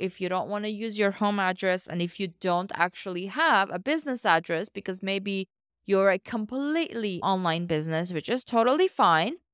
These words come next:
then you go and register a box with U S P S, the postal service, and use that box address. Okay?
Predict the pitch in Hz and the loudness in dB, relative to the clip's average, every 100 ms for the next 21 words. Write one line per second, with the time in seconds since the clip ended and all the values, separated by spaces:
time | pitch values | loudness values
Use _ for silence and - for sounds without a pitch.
0 | _ _ _ - 214 208 220 - 190 208 | _ _ _ 4 8 8 6 -2 -4 -4
1 | 180 185 185 170 180 170 170 180 185 170 | 2 2 2 0 0 -2 -2 -8 -2 -2
2 | 165 170 160 - 175 165 175 170 151 - | 0 2 2 -2 -4 -4 -2 2 2 0
3 | - 147 95 - - - - 160 - - | -4 -2 -2 -6 -10 -8 -2 -2 -2 0
4 | 170 - 113 98 - 82 - - - _ | 0 0 -8 -6 -4 -4 -6 -12 -16 _
5 | _ _ - 165 160 170 165 - 135 - | _ _ -4 -2 0 0 0 2 0 0
6 | 120 - - - - - - - _ _ | -4 -4 -8 -10 -10 -18 -18 -20 _ _
7 | _ _ _ _ _ _ _ 175 170 254 | _ _ _ _ _ _ _ -10 -2 0